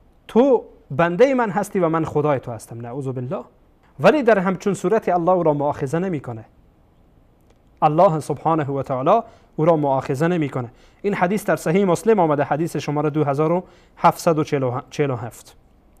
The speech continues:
ادامهٔ حدیث هم میگه که اللهم انت عبدی و انا ربک اخطأ من شدة الفرح، از بس که خوشحال می‌شه اخت-، اشتباه می‌کنه این موضوع را.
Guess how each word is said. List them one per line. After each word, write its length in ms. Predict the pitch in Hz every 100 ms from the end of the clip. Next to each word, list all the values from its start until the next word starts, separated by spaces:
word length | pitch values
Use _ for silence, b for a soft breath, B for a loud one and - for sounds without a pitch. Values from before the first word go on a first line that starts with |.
| _ _ b b b b b - 285
ادامهٔ 360 | 240 269 247 202
حدیث 280 | 214 208
هم 100 | 208
میگه 200 | 208 196
که 100 | 160
اللهم 340 | 170 170 165 165
انت 180 | 160 156
عبدی 580 | 165 156 147 156 151
و 60 | 151
انا 240 | 143 156
ربک 360 | 143 156 139 147 - -
اخطأ 520 | 175 175 - 165 160
من 180 | 151 147
شدة 420 | 139 170 151 143 139
الفرح، 460 | 147 131 185 165 - - - _ _ _ _ _ _ -
از 180 | 131 139
بس 180 | 175
که 80 | -
خوشحال 440 | - 147 - 185 240
می‌شه 220 | 226 220
اخت-، 320 | 180 - -
اشتباه 600 | 156 135 151 - 160 170
می‌کنه 320 | 147 135 143
این 100 | 139
موضوع 300 | 131 131 123
را. 80 | -